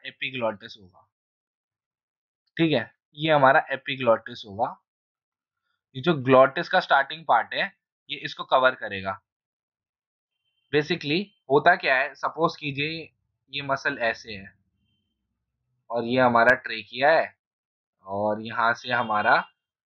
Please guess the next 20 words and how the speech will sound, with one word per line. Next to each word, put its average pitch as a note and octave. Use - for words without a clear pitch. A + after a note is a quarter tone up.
अ, G2
ईसोफेगस C3
जा F#2+
रहा F2
है, F2+
ये A#2+
हमारा A2+
ट्रेकिया G#2
है, F#2
ठीक C3
है, A2
ये -
हमारा G#2
ट्रेकिया F#2+
है, G2
सपोज G#2
कीजिए G#2+
हमारा G#2+
ट्रेकिया G2+
है। D3+